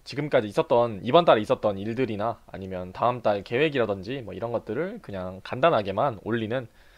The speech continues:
그런 일기장 컨텐츠라고 생각해 주시면 좋겠어요. 어, 아무튼 월말 결산은 그런 거다를 말씀드리고요. 오늘이 첫 시작하는 삼월 월말 결산이에요.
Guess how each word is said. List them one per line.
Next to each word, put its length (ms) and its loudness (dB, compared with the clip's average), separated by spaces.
그런 360 -10
일기장 640 0
컨텐츠라고 840 0
생각해 320 -4
주시면 400 -6
좋겠어요. 520 -2
어, 300 -10
아무튼 560 -6
월말 320 2
결산은 580 0
그런 240 0
거다를 1300 -4
말씀드리고요. 800 -2
오늘이 480 -6
첫 200 -2
시작하는 560 0
삼월 480 6
월말 320 4
결산이에요. 640 0